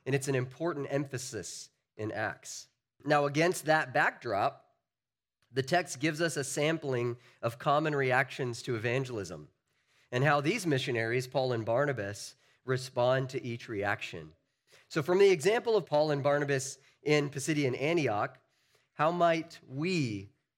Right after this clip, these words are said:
respond to the ways that others react to the gospel? The first one is, uh, I, I'll put it to us as a question. How might we respond to initial enthusiasm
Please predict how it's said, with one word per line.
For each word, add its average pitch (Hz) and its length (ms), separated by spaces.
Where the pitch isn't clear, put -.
respond 127 960
to 139 140
the 117 260
ways 131 460
that 120 140
others 117 720
react 104 580
to - 80
the 101 100
gospel? 85 600
The 127 80
first 190 340
one 131 420
is, 123 480
uh, 127 240
I, 131 380
I'll 123 280
put 175 140
it 170 120
to 160 160
us 147 160
as 139 120
a 123 80
question. 131 720
How 165 140
might 165 240
we 156 140
respond 147 580
to 160 240
initial 175 580
enthusiasm 143 1300